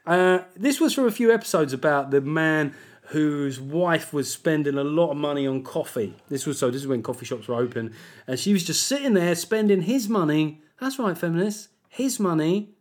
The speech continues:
I'm presuming, all right? Or whatever housekeeping he was generous enough to give her. He's going, she's sitting down there down the coffee shop. She's fucking, she's throwing it down her neck.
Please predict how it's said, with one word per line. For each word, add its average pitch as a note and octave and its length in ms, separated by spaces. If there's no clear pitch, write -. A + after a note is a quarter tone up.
I'm A3 160
presuming, F3 680
all D3 140
right? A#3 280
Or B2+ 100
whatever D3+ 240
housekeeping G#3 840
he C3+ 120
was B2+ 100
generous F3+ 420
enough F#3+ 220
to - 80
give E3 180
her. F3 240
He's E3+ 140
going, G#3 180
she's - 180
sitting B3+ 200
down F#3 180
there D#3+ 140
down D#3 140
the D3+ 40
coffee F3+ 240
shop. B2 300
She's - 140
fucking, G#3+ 400
she's - 200
throwing C#4 260
it A3+ 80
down A#3+ 180
her G#3+ 100
neck. A3+ 400